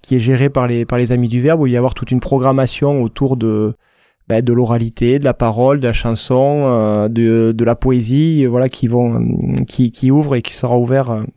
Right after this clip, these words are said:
quatre jours par semaine, euh, du mercredi au, au dimanche, avec des, <clears throat> des temps forts, euh, pendant le week-end, des artistes invités, euh, comme Yvan Clujouz, par exemple, qui va venir au mois de juin. Enfin, bon, mais ils viendront, je pense, bien mieux parler que de,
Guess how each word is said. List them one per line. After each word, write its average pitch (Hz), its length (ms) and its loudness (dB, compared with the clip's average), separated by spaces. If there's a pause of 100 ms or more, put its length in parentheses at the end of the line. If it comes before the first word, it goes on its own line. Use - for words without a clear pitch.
(240)
quatre - 280 -2
jours 117 180 0
par - 160 -4
semaine, 131 440 0
euh, 120 420 -4 (500)
du 117 100 2
mercredi 117 540 0
au, 113 200 0 (120)
au 120 140 2
dimanche, 123 500 0
avec 180 480 0
des, 113 300 -2
<clears throat> 180 260 2
des 131 160 0
temps 117 220 -2
forts, 117 280 0
euh, 113 180 -2 (120)
pendant 117 180 2
le 113 80 2
week-end, 160 360 0 (680)
des 120 220 2
artistes - 480 -2
invités, 117 540 0 (500)
euh, - 80 0
comme 117 220 0
Yvan 117 180 2
Clujouz, 120 360 -2
par 113 140 -2
exemple, 123 200 0
qui 120 120 -2
va 113 80 0
venir 113 280 0
au 117 40 0
mois 113 120 0
de 110 100 0
juin. 135 400 2
Enfin, 120 180 -6
bon, 113 160 -6 (340)
mais 120 100 0
ils 123 80 2
viendront, 127 340 2
je 117 120 -2
pense, 117 300 -4
bien 120 220 0
mieux 135 180 2
parler 123 300 0
que - 140 -10
de, 120 160 0